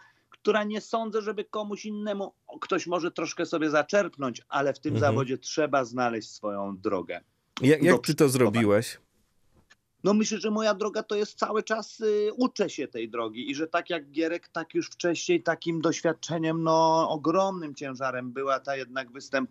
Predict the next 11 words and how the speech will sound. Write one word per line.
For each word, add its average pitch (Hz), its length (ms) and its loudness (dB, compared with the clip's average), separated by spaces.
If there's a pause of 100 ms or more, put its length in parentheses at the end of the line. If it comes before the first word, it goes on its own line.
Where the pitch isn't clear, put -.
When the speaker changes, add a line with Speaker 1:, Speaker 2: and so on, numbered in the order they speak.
(180)
Speaker 1:
w, 131 320 2 (180)
w, 127 280 2 (100)
w 127 260 0
Adasiu 131 420 -4
Miałczyńs-, 123 500 -2
Adasia 131 380 0
Miałczyńskiego, 123 680 -4
występ 120 320 -10
w - 40 -10
Siedmiu 127 340 -6
Uczuciach 123 380 -2